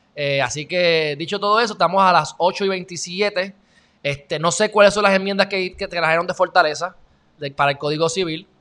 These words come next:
Probablemente me lo lea después, pero eso es bien largo. Yo espero que alguien lo lea por mí, de verdad. Este, son como ochocientas páginas, que yo recuerde. Yo lo que voy a hacer es que voy a ir a mis intereses particulares de los envejecientes, del matrimonio, la parte de familia, eh, verificar por encimita cosas de herencia,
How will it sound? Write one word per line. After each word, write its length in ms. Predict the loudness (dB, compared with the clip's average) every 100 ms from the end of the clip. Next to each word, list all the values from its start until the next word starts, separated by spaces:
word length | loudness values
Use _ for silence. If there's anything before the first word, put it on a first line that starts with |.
| _
Probablemente 480 | -2 0 -2 -4 -6
me 80 | -4
lo 80 |
lea 140 | 0 2
después, 340 | 0 -4 -6 -6
pero 120 | -8
eso 100 | -6
es 40 |
bien 180 | -4 0
largo. 400 | 0 0 -6 -10 _ _
Yo 100 | -12
espero 360 | -4 -2 -2 -4 _ -6
que 60 |
alguien 200 | -6 -4
lo 80 | -4
lea 160 | -2 -2
por 140 | -4
mí, 180 | -8 -14 -10
de 100 | -8
verdad. 260 | -6 -8 -10 _ _ _
Este, 320 | -18 -14 -14
son 120 | -12
como 160 | -8 -6
ochocientas 420 | -6 -10 -6 -4
páginas, 460 | 2 2 2 -6 -10
que 120 | -8
yo 60 | -6
recuerde. 460 | -6 -6 -6 -8 -12 _ _
Yo 180 | -2 4
lo 120 | 4
que 120 | 4
voy 140 | 4 4
a 60 |
hacer 180 | 4 0
es 80 | -2
que 80 | -2
voy 100 | -2
a 80 | 0
ir 80 | 0
a 60 |
mis 120 | -4
intereses 500 | -10 -10 -8 -8 -6
particulares 680 | -2 -2 -2 -2 4 6 4
de 60 | 0
los 120 | -4
envejecientes, 720 | -4 -8 -6 -8 -8 -6 -8 -8 _ _ _
del 280 | -8 -8 -6
matrimonio, 800 | -6 -6 0 2 4 0 -6 -10 _ -10
la 120 | -6
parte 240 | -6 -2
de 100 | -2
familia, 600 | 2 2 2 0 -2 -2 -8 _ _ -6
eh, 200 | -4 -2
verificar 420 | -4 -4 -6 -4
por 100 | -4
encimita 320 | -4 -4 -4
cosas 200 | -4 -2
de 60 | -2
herencia, 460 | -2 -4 -6 -8